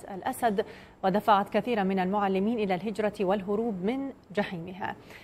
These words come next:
وبسبب استهداف المدارس من قبل قوات الأسد، بات الأهالي يتخوفون من إرسال أبنائهم للتعليم، نظرا لما يهدد حياتهم من خطر. إلى التفاصيل.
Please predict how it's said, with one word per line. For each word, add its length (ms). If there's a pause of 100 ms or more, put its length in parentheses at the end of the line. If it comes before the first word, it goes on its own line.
(140)
وبسبب 480
استهداف 400
المدارس 560
من 100
قبل 360
قوات 480
الأسد، 720
بات 220
الأهالي 400
يتخوفون 840
من 260
إرسال 480
أبنائهم 540
للتعليم، 600 (420)
نظرا 380
لما 280
يهدد 440
حياتهم 640
من 180
خطر. 480 (380)
إلى 140
التفاصيل. 640